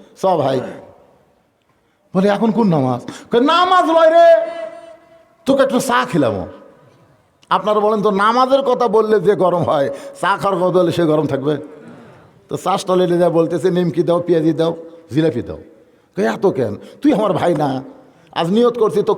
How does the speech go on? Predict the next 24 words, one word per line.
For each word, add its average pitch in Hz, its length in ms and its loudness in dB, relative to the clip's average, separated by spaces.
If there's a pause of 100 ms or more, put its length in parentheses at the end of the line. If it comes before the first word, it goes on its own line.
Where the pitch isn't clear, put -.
পঞ্চাশ 214 380 0
টাকা 143 200 -2
খেলাম।" 95 360 -6 (1300)
কেবল 285 300 2
চল্লিশ 302 480 0
টাকা 247 220 0
যখন 208 240 0
খাওয়া 170 300 0
হচ্ছে, 170 300 -2 (160)
তখন 165 180 0
আসরের 156 360 0
নামাজের 135 280 0
আজান 120 260 -4
দিছে। 90 260 -12 (1600)
তখন 147 220 -2
নামাজি 160 340 0
বলতেছে, 139 400 -2
"এই 160 80 0
শালা 160 260 -4
মুয়াজ্জিনের 147 480 -2
আক্কেল 123 300 -8
নাই 104 120 -8
বারে, 98 220 -6 (920)
তো 185 80 0